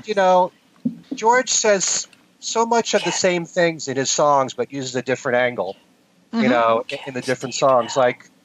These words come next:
Speaker 1: between Writings on the Wall, also Unconsciousness Rules,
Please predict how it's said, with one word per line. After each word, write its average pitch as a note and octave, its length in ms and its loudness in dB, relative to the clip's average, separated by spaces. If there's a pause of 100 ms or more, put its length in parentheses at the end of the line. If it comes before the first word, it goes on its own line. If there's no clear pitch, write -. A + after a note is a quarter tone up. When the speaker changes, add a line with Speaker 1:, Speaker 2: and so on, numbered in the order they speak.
(580)
Speaker 1:
between A3 480 2
Writings G#3 460 2
on F3+ 140 2
the E3 60 -6
Wall, C#3+ 560 4
also C#3+ 480 2
Unconsciousness C3+ 960 -4
Rules, D#3 720 0